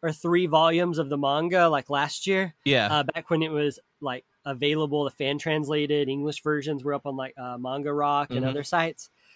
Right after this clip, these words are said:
Speaker 1: Uh, I was able to look at some of that back then, and then it's been taken down since then,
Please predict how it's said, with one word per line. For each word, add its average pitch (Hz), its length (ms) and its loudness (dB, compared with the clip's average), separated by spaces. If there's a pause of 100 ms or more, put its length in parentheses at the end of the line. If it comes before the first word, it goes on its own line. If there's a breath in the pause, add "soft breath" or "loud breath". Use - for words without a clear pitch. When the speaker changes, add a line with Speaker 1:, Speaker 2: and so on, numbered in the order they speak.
(160 soft breath)
Speaker 1:
Uh, 131 140 -4
I 135 100 -2
was 151 120 0
able 151 180 0
to 139 80 -2
look 143 180 -4
at - 80 -18
some 147 160 -4
of 139 80 0
that 147 240 0 (200)
back 131 220 -6
then, 151 400 0
and 131 140 -6
then 127 100 -6
it's - 140 -16
been 131 180 -6
taken 135 320 -10
down 127 240 -6
since - 300 -14
then, 113 240 -12